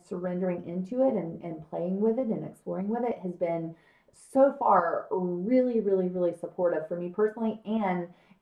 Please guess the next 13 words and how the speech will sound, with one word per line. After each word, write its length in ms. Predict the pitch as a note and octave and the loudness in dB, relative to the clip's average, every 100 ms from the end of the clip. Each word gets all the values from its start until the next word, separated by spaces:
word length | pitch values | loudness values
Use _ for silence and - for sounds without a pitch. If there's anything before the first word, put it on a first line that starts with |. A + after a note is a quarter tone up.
| G#3 | 0
even 240 | B3 B3 | 2 2
with 140 | A3 G3+ | 2 0
my 100 | F3 - | -4 -6
clients. 480 | F#3 E3 D3+ - - - | -8 -8 -8 -12 -10 2
So 300 | F#3+ E3+ - | 4 4 4
I'm 140 | A3 C4+ | 0 -2
excited 480 | - G#3 G3 F#3+ | -2 -2 0 0
to 80 | F#3 F3+ | -2 -4
see 460 | F#3+ F#3 F3 F3 D#3+ | -4 0 2 2 0
where 300 | E3 F3 F#3 | -4 0 2
this 180 | F#3 - F#3 | 2 -2 -6
goes 380 | E3 E3 F#3 G#3 D#3+ | 0 2 4 4 2
and 300 | D#3+ D#3 | -8 -10